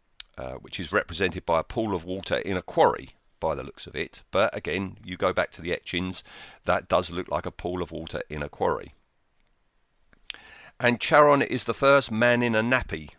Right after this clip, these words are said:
we're gonna see, and looks exactly like the Monty Python It's Man.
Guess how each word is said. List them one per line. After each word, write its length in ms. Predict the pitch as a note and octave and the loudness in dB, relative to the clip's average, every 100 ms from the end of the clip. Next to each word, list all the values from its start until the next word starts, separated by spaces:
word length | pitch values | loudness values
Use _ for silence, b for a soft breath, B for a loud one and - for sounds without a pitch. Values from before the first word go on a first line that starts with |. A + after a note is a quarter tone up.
| _ | _
we're 100 | F2 | -8
gonna 260 | D#2 D#2 C#2+ | -6 -6 -6
see, 400 | - C2 D#2+ F#2 B B B _ | -6 -8 -10 -14 B B B _
and 480 | F2 F#2+ F#2+ G2 - - _ | 0 2 2 -2 -8 -16 _
looks 520 | A2 A#2 C3 - - - _ _ _ _ - | -4 0 0 -2 -12 -12 _ _ _ _ -4
exactly 640 | A#2+ F#2 B2 B2+ - G#2 | -4 0 2 0 -2 -4
like 360 | F#2+ F#2 F#2 - | 0 0 -2 -6
the 80 | F#2 | -2
Monty 300 | G2+ F#2 F#2+ | -2 -2 -8
Python 500 | F2+ F2+ F2+ G2 - _ | 0 0 0 -4 -6 _
It's 580 | G3 - - - - - _ _ _ - | -4 -4 -8 -6 -8 -10 _ _ _ -12
Man. 400 | D#2 C2+ B1 | -10 -10 -12